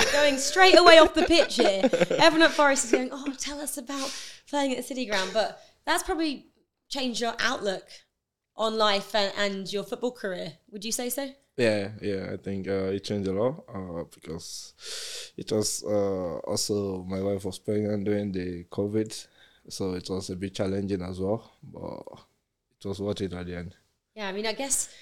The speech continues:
Speaker 1: it was challenging, yet you probably got to spend possibly a bit more time together and just kind of watching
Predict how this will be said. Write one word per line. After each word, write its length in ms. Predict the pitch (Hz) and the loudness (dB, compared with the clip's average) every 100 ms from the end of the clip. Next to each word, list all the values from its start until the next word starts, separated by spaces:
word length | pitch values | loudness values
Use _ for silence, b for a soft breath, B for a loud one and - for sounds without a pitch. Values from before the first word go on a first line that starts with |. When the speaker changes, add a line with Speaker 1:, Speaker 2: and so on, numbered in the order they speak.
| B B | B B
Speaker 1:
it 100 | 247 | -2
was 200 | 233 233 | -2 -2
challenging, 440 | 262 254 233 190 190 | -2 -2 -2 -2 -2
yet 180 | 190 202 | -4 -4
you 100 | 196 | -6
probably 340 | 240 226 226 | -6 -6 -6
got 220 | 214 170 | -4 -6
to 80 | - | -6
spend 520 | 190 202 185 185 175 - _ _ _ - | -6 -4 -6 -6 -12 -16 _ _ _ -6
possibly 460 | 262 349 277 202 | 0 0 2 0
a 40 | 185 | 0
bit 200 | 202 196 | -2 -4
more 160 | 202 | -6
time 480 | 202 214 196 196 175 b b b _ - | -4 0 0 -2 -8 b b b _ -6
together 600 | 240 180 226 220 202 190 | -6 4 4 6 2 2
and 100 | 196 | 0
just 180 | 208 202 | 0 0
kind 120 | 233 202 | 0 -2
of 120 | 190 | 0
watching 600 | 220 - - 214 202 | -2 0 2 2 2